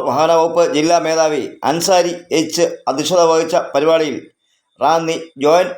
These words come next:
ആർ ടി ഒ അജികുമാർ സ്വാഗതം ആശംസിച്ചു. ജില്ലാ ലീഗൽ സർവീസ് അതോറിറ്റി സീനിയർ ഡിവിഷൻ സിവിൽ ജഡ്ജ് ബീന ഗോപാൽ ഉദ്ഘാടനം ചെയ്തു. സെന്റ് തെരേസ സ്കൂൾ പ്രിൻസിപ്പൽ റവറന്റ് തോമസ് ഐസ്കര ആശംസകൾ പറഞ്ഞു.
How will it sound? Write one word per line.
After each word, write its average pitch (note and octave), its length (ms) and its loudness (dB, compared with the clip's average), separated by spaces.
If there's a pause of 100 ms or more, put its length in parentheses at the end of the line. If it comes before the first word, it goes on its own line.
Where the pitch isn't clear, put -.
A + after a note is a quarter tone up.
(160)
ആർ D#3 120 0
ടി D#3+ 160 0
ഒ - 20 0 (240)
അജികുമാർ E3 380 2 (320)
സ്വാഗതം E3+ 440 2 (260)
ആശംസിച്ചു. D3+ 520 -4 (840)
ജില്ലാ G#3 380 2
ലീഗൽ G#3 300 0
സർവീസ് G3+ 340 0
അതോറിറ്റി F#3 340 2 (100)
സീനിയർ F#3 380 0
ഡിവിഷൻ F3 280 0 (160)
സിവിൽ F#3+ 180 0 (180)
ജഡ്ജ് E3 300 2 (360)
ബീന F#3 220 0 (160)
ഗോപാൽ E3+ 300 4 (560)
ഉദ്ഘാടനം F3 520 0 (640)
ചെയ്തു. D#3+ 340 0 (720)
സെന്റ് D#3 160 -2
തെരേസ E3 240 2 (120)
സ്കൂൾ E3+ 280 0
പ്രിൻസിപ്പൽ E3 420 0 (340)
റവറന്റ് D#3+ 320 0
തോമസ് E3+ 340 2 (220)
ഐസ്കര D#3+ 320 0 (640)
ആശംസകൾ D#3 560 0 (120)
പറഞ്ഞു. D3+ 260 0